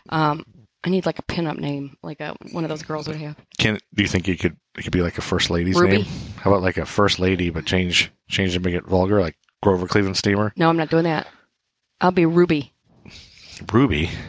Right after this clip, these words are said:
Speaker 1: I don't, I, I, it's weird to go by a different name. I'll just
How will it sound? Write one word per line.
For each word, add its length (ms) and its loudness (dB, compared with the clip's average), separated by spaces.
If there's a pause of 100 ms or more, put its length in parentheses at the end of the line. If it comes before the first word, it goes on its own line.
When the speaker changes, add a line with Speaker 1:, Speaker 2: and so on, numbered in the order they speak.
(920)
Speaker 1:
I 60 -4
don't, 260 -6
I, 420 0
I, 120 2
it's 180 -2
weird 220 4
to 40 4
go 80 2
by 140 2
a 40 2
different 280 -6
name. 360 0 (1160)
I'll 80 -6
just 260 -8